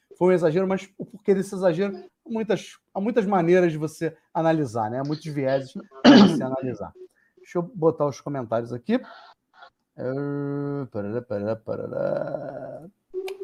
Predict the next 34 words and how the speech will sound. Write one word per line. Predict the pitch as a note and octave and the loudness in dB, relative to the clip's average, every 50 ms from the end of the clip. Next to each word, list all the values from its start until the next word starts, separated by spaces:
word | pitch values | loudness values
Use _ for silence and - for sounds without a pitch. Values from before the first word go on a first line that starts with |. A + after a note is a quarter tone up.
| - - - - - - - _ _ _ _ - | -14 -16 -16 -20 -20 -20 -20 _ _ _ _ -2
O | F#3 | 2
Daniel | G3 A3+ A#3+ A#3 - | 4 6 6 6 4
Souza, | - G#3+ G3 F3+ F#3 | 4 2 0 2 2
"Felipe | G#3 G3+ B3 A#3+ A#3 G3 | 2 0 2 2 2 4
Melo, | F#3 G3+ A3 A#3 G#3+ | 6 8 8 8 8
bigode, | F3+ F#3+ D#3 D3+ F#3 G3 A3+ G#3 G#3+ | 6 6 6 8 10 8 8 8 4
Abel | F3+ D3 E3+ G3+ A3 | 2 2 2 2 2
no | A3 F#3 | 2 0
Flu." | - - E3+ F#3 F3+ D#3+ | -4 -2 0 2 2 2
Vamos | F#3 A3 A3+ | 2 0 2
falar | - G#3+ G#3 A3+ G#3+ | 2 4 6 4 4
sobre | - B3+ G3+ F#3 F#3+ F#3 | 4 2 2 2 2 2
tudo | G3+ A3+ G3 A3+ G#3+ | 0 -2 0 2 4
isso, | G3 F3+ F#3+ - D3+ | 4 4 4 2 -2
Daniel, | D#3 D3 C3 A#2+ A2 | -2 0 0 -2 -2
calma. | - - D3 D#3 C#3 A2+ F#2+ F2+ G2+ G#2 | 0 2 2 2 2 0 -4 -12 -16 -20
Você | _ - C#3+ | _ -14 -14
chegou | B2+ - D#3+ D#3 F#3 | -10 -6 -4 -2 0
no | F#3+ | 0
início | F#3 F#3 G3+ G3+ G3+ | 0 0 -2 -2 -2
da | G#3 F3 | -2 0
live, | D3+ C3 A2+ G2 F2 | 0 0 -2 -2 -4
relaxa. | G#2 C3+ C#3+ C3+ G2 E2+ - - _ _ _ _ _ - | -4 -2 -2 -2 -2 -4 -8 -20 _ _ _ _ _ -2
Normalmente | D3+ D#3 E3+ F#3+ G3 G3+ | 0 0 0 0 -2 -4
você | G3+ D#3 | -6 -6
chega | F#3 G3+ | -4 -4
aos | G3+ G3+ | -4 0
quarenta | - G3 F#3 A3 A#3 A3+ | 2 4 4 4 2 -2
e | G#3+ | -6
cinco | - - G#3+ A3 G3 | -8 -8 -10 -10 -10
do | - - | -12 -12
segundo | G3 F#3+ G3 F#3 - | -8 -6 -6 -6 -6
tempo, | - C3+ A2+ G#2 - A2 | -8 -8 -10 -10 -10 -10
né? | A#2+ C3+ | -12 -12